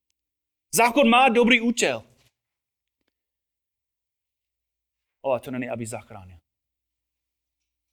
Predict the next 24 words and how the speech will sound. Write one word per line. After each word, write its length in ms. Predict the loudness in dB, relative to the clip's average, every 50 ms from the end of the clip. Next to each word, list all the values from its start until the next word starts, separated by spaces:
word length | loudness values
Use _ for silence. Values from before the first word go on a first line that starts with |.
| _ _ _ _ _ _ _ _ _ _ _ _ _ _ _ _ _
Tolik 260 | -4 -2 -2 -2 -2
křesťanů 500 | 0 -2 0 0 0 0 0 2 0 0
učí 480 | 0 -2 -4 -2 -2 -2 -2 -4 -8 _
zákonnictví. 920 | -2 0 0 0 0 -2 -4 -6 -6 -8 -6 -8 -8 -8 -12 -16 -18 -18 _ _ _ _ _ _ _ _
Učí, 380 | 0 0 0 2 2 0 2 2
že, 180 | 2 2 0 0 _
že 140 | -2 -2 0
pokud 300 | 0 -2 -2 -2 -4 -2
tohle 300 | -2 0 2 2 2 2
neděláš 580 | 2 0 0 2 2 4 4 2 2 0 -2
a 40 | -4
tohle 280 | -2 0 2 2 2 2
neděláš, 600 | 0 0 0 2 2 4 2 2 0 -2 -8 -12 _ _ _ _ _ _
tak 160 | _ -2 -2 0
budeš 240 | 0 0 0 0
dobrý 440 | -2 0 0 0 2 2 0 -2 -2
v 80 | -4 -4
Božích 400 | -4 -2 -2 -2 -4 -4 -4 -6
očích. 500 | -4 -4 -4 -6 -6 -8 -12 -18 _ _ _ _ _ _ _ _ _ _ _ _ _ _ _ _ _ _ _ _ _ _ -6
Ale 180 | -4 -4 -2
zákony, 600 | 0 2 2 2 2 2 0 0 -2 -2 -2 -4
přikázání 920 | -8 _ -6 0 2 2 2 2 2 2 2 2 2 0 -2 -6 -6 -8 -12 -4 -2
a 80 | -2 0
zákazy 680 | 2 0 0 0 -2 -6 -8 -12 -12 -14 -18 -20 -20